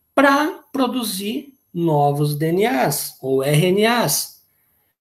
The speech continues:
E vai se reproduzir até o ponto que essa célula não vai mais aguentar. E o que que vai acontecer? O vírus vai sair pra fora da célula. Ele vai matar a célula. O que que vai acontecer com a pessoa? A pessoa vai ficar doente?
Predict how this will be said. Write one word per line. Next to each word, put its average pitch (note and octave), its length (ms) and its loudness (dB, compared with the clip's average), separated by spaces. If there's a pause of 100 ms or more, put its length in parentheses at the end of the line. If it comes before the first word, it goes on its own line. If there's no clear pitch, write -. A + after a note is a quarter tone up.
(260)
E D4+ 80 4
vai C4+ 180 4
se - 160 2
reproduzir C#4+ 840 2
até - 220 -2
o C#3+ 160 -2
ponto A#3+ 440 -4
que C4+ 200 0
essa - 240 -2
célula A3+ 360 4
não A3+ 200 0
vai G#3+ 180 0
mais G#3+ 220 -2
aguentar. A3+ 600 -2
E D3+ 60 0
o D3 40 -4
que D3 120 -6
que D3 140 -12
vai D3+ 120 -2
acontecer? G3+ 800 0 (300)
O A3 100 -2
vírus F#3+ 400 4
vai G3 180 0
sair F#3+ 380 0
pra F#3 180 -4
fora F3+ 440 -2
da F#3 80 0
célula. F3+ 500 0 (240)
Ele D#3 160 6
vai F#3 240 4
matar A#3 640 4
a A3+ 60 4
célula. G3 460 4
O D#3 40 -2
que C4 140 -4
que C4+ 60 -12
vai A#3 100 0
acontecer F#3 560 -4
com F3 100 -12
a D#3 40 -12
pessoa? D3 360 -2
A D#3+ 40 -6
pessoa D3 260 -4
vai C#3+ 80 -4
ficar - 180 -10
doente? A3+ 640 -4